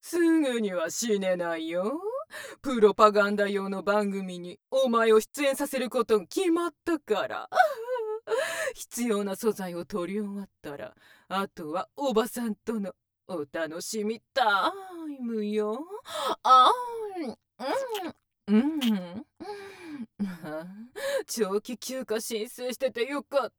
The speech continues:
た。このまま状態しようかしら。だって、こんなに可愛い肉便器ちゃんを捕まえたのに、働く気なんてもう起きないし。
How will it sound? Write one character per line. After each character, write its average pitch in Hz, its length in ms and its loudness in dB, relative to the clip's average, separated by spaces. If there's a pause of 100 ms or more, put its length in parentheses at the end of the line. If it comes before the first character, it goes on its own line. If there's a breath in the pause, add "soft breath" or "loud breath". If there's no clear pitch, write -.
(160)
た。 285 100 2 (560 loud breath)
こ 220 180 -2
の 320 120 -8
ま 330 120 -6
ま - 120 -4
状 233 240 -2
態 220 240 -2
し - 200 -4
よ 226 100 0
う 208 60 -2
か - 200 -10
し 156 300 -16
ら。 185 180 -12 (320)
だ 214 220 2
っ - 60 -8 (100)
て、 - 160 -8 (220 loud breath)
こ 214 200 2
ん 220 60 -4
な 403 100 -4
に 440 120 0
可 403 160 -12 (120)
愛 320 200 -2
い - 20 -4
肉 202 280 -2
便 226 160 0
器 - 80 -12
ち 202 120 -2
ゃ 190 40 -4
ん 190 40 -6
を 208 80 -4
捕 294 260 2
ま 208 140 2
え 202 60 -8
た 220 160 2
の 170 120 -8
に、 180 160 -14 (220 loud breath)
働 185 340 6
く - 140 -10
気 254 140 -2
な 220 140 4
ん 208 60 -4
て 175 120 -6
も 233 260 -4
う 208 100 -4
起 - 160 -4
き 466 80 0
な 320 160 -2
い 320 60 -8
し。 - 320 -16